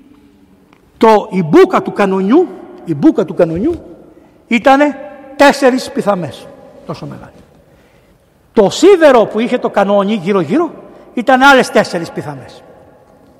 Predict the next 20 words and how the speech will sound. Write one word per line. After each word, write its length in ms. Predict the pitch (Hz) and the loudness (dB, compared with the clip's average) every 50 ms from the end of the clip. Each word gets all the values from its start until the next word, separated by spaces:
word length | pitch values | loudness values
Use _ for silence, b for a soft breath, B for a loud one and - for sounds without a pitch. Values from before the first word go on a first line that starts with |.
| _ b b b b b b b b b b _ _ _ | _ b b b b b b b b b b _ _ _
Ογδόντα 720 | - 226 247 247 233 247 240 294 339 359 339 311 311 277 | 2 4 4 4 4 4 4 6 6 6 4 4 0 0
κιλά 260 | - - 277 285 330 339 349 349 | 0 -2 0 2 2 2 4 2
ήτανε 320 | 359 339 359 339 339 349 359 359 349 - - - | 0 0 0 0 2 2 0 0 -2 -6 -2 0
το 100 | 285 240 | 0 0
βόλι 340 | 185 262 285 277 247 226 | 4 4 6 6 4 2
που 120 | 196 190 220 | -4 -4 -2
βάζανε 360 | 233 262 220 175 214 214 214 | -2 -2 0 0 -2 -4 -4
μέσα. 280 | 202 196 - - - - - - - - - - - - - - - - - _ _ - _ _ _ _ b b b b b b b b b b - - | -6 -6 -8 -10 -16 -20 -20 -20 -20 -20 -20 -20 -20 -20 -20 -20 -20 -20 -20 _ _ -20 _ _ _ _ b b b b b b b b b b -6 -4
Του 100 | 220 190 | -2 2
βάζανε 460 | 180 285 294 269 233 233 226 202 185 | 2 4 4 4 2 0 -2 -4 -6
θιάφη 500 | - - - 262 247 220 - - - - - | -10 -4 0 0 0 0 -2 -6 -14 -16 -8
και 120 | - 208 180 | -8 -8 -6
πυρίτιδα 580 | - 190 175 196 247 - 330 330 392 415 415 - - - - - - - - - - - _ | -4 -4 -4 -4 -2 -2 -2 -2 -2 -4 -6 -8 -12 -20 -20 -20 -20 -20 -20 -20 -20 -16 _
και 140 | - 226 | -2 0
μετά 280 | 226 233 226 - 262 269 | 0 0 0 2 2 2
έφευγε 300 | 294 208 254 220 226 226 | 2 2 0 0 0 0
το 140 | - 226 202 | 0 0 0
βόλι 240 | 170 233 269 285 277 | 2 2 2 2 2
και 160 | - - 214 | -2 -2 -2
πήγαινε 440 | - 285 269 247 277 262 269 269 | -2 -4 -2 -2 -2 -2 -2 -4